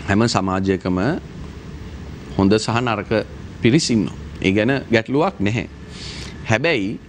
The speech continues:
මිනි-, මිනිසාගේ අයිතිවාසිකම් සඳහා රජය පෙනී සිටින්න එපා. දැන් උදාහරණයකට ගන්න මහර සිද්ධිය.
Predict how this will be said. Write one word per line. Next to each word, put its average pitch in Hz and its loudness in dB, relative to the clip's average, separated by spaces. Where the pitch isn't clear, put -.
මිනි-, 107 2
මිනිසාගේ 160 2
අයිතිවාසිකම් 165 0
සඳහා 165 2
රජය 120 2
පෙනී 127 2
සිටින්න 160 0
එපා. 147 -2
දැන් 139 4
උදාහරණයකට 135 2
ගන්න 127 2
මහර 135 2
සිද්ධිය. 104 0